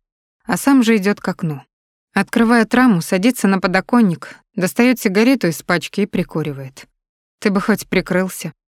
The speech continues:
Есть вероятность, что твою голую задницу сейчас лицезрит охрана через камеры наблюдения".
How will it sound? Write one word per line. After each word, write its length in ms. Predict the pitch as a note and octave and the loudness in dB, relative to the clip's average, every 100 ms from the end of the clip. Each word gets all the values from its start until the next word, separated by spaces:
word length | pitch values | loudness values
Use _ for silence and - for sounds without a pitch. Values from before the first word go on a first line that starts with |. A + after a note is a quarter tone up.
| _ | _
Есть 340 | - A3+ B3+ - | 0 2 2 2
вероятность, 560 | G#3+ A3 C4 C4 F#3 | 2 4 2 0 -2
что 120 | - F#3 | -2 -2
твою 220 | G3 G#3 | 0 0
голую 300 | F#3+ G3+ G3 | 0 0 0
задницу 500 | G#3 B3+ F#3 C#3+ D#3 | 0 2 0 -4 -10
сейчас 400 | - E3+ B3 - | -10 -4 -2 -2
лицезрит 500 | G3+ - G3+ G#3 G3+ | -4 -4 -2 -2 -2
охрана 400 | G3 B3+ B3+ E3+ | -2 2 2 0
через 300 | - E3 D#3+ | -2 -6 -4
камеры 320 | - F3+ E3+ | -2 0 0
наблюдения". 720 | E3+ D#3+ E3 D#3 D3+ C#3+ C#3 | -4 -4 -6 -6 -6 -8 -14